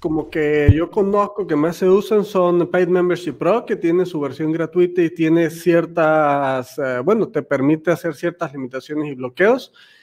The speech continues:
Restrict Content, que es la versión gratuita de Restrict Content Pro, también te permite restringir contenido. Lo que no tienes habilitado es el sistema de pago de suscripción. Para eso, como dice Fernando, pudieras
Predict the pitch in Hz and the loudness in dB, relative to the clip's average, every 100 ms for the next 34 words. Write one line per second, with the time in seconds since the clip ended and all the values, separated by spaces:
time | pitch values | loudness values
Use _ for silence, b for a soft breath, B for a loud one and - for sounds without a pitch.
0 | b - 170 190 202 202 202 202 214 208 | b 2 4 4 4 2 4 4 6 6
1 | 226 247 - _ _ - 143 165 151 127 | 6 4 -4 _ _ -4 0 4 2 2
2 | 156 160 156 165 160 151 143 147 165 170 | 0 0 0 -2 -2 -2 -2 -6 -8 -6
3 | 160 160 147 151 170 165 139 151 160 175 | -2 -2 0 2 2 2 2 0 0 -2
4 | 139 135 151 156 151 147 - 135 117 156 | 0 2 2 2 0 -2 -4 -8 -6 -4
5 | 175 170 180 208 214 202 220 165 147 147 | -2 0 2 4 4 4 0 -2 -2 -2
6 | 139 143 151 156 160 160 156 156 160 156 | -4 -4 -4 -4 -2 0 -2 0 2 2
7 | 156 180 - _ 139 143 143 131 127 123 | 0 -4 -8 _ -4 -2 -2 -4 -4 -4
8 | 139 151 151 214 208 - 139 135 139 151 | -8 -8 0 4 4 4 2 2 2 0
9 | 147 135 139 - 151 156 151 151 156 175 | 2 2 0 -2 -6 -2 0 2 0 2
10 | 202 160 156 170 - | 4 6 8 6 2